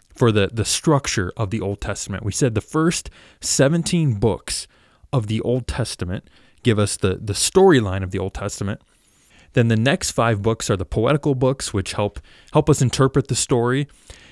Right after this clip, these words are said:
And then the last seventeen books are the prophetical books, which again give us a little bit more insight into the story. So it's really those first seventeen books of the Old Testament that give us the storyline. Well, in the New Testament,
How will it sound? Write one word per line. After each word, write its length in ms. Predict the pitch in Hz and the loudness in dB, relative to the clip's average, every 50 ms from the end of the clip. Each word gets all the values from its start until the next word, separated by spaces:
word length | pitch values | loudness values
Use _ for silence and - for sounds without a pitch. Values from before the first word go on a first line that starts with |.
| _ _ - | _ _ -2
And 200 | - 123 117 123 | 0 2 4 4
then 220 | 117 113 117 - - | 4 4 2 2 0
the 140 | 123 117 104 | 0 0 0
last 320 | 113 131 131 180 180 - | 2 2 2 0 0 2
seventeen 460 | - 147 123 120 104 - 123 104 98 | 2 2 2 2 0 0 -2 -2 0
books 320 | 92 101 95 95 - - - - | 0 0 -2 -2 -4 -8 -6 -2
are 120 | 117 101 | -2 -2
the 80 | 92 92 | -2 -4
prophetical 600 | - - 98 95 - - 196 220 - - 107 92 | -6 -8 -10 -8 -6 -2 0 0 2 2 0 0
books, 520 | 92 95 90 92 - - - - - - | 0 -2 -4 -4 -6 -8 -10 -10 -8 -4
which 200 | 117 104 - - | -4 -4 -2 -2
again 260 | 120 104 127 120 110 | -2 0 0 0 2
give 140 | 107 113 104 | 0 0 0
us 100 | 113 - | 0 -2
a 60 | - | -2
little 220 | 107 110 123 131 127 | 0 0 0 0 0
bit 120 | 120 113 | -2 -2
more 220 | 120 113 104 110 - | -2 -4 -4 -4 -4
insight 420 | 113 104 101 - - 101 98 - | -4 -4 -4 -4 -4 -4 -4 -4
into 220 | 107 104 95 - | -4 -6 -6 -6
the 140 | 95 - 98 | -6 -8 -6
story. 600 | - - - - - - 107 92 87 90 95 - - - - | -6 -6 -8 -8 -4 -2 -2 -2 -2 -8 -12 -14 -16 -18 -16
So 160 | - - 131 113 | -6 -2 0 0
it's 340 | 113 - 127 - - - - - - - - - - | 0 0 -2 -2 -2 -8 -8 -10 -18 -20 -20 -10 -2
really 220 | 135 156 175 175 | 2 4 4 6
those 220 | 143 139 135 - - | 4 4 0 0 -2
first 340 | - - 151 151 143 - | -4 -2 -2 -2 -2 0
seventeen 560 | - - 127 123 139 113 - - 139 127 117 104 | 0 0 0 0 0 -4 -2 0 0 0 2 2
books 320 | 104 107 107 - - - | 0 0 0 -2 -2 -4
of 80 | 104 95 | -2 -2
the 140 | 104 110 | -4 -4
Old 240 | - 107 110 110 - | -4 -4 -4 -4 -4
Testament 580 | - - - 202 - - - 92 87 90 - - - - - - - _ _ _ - | -8 -6 -6 -6 -6 -4 -6 -6 -4 -4 -8 -10 -14 -20 -20 -20 -20 _ _ _ -2
that 240 | 110 98 92 92 | -2 -2 -2 0
give 220 | - 131 131 120 120 | 2 2 2 4 4
us 360 | 110 107 107 - - - - _ _ _ _ _ _ _ _ _ | 0 0 0 -2 -6 -8 -10 _ _ _ _ _ _ _ _ _
the 60 | - | -2
storyline. 640 | - - - - 135 110 98 85 85 - - - - - - - - _ _ - - - - - - - - | -2 0 2 4 4 4 4 0 -2 -8 -12 -16 -16 -16 -20 -20 -20 _ _ -20 -20 -20 -20 -20 -18 2 6
Well, 140 | 131 120 - | 6 6 8
in 160 | - 139 131 | 6 6 6
the 80 | 123 | 8
New 200 | 120 147 220 262 | 8 8 8 8
Testament, 680 | - - - 107 - - - - 92 87 90 - - - | 6 6 2 0 0 -2 -6 -8 -6 -6 -6 -8 -10 -14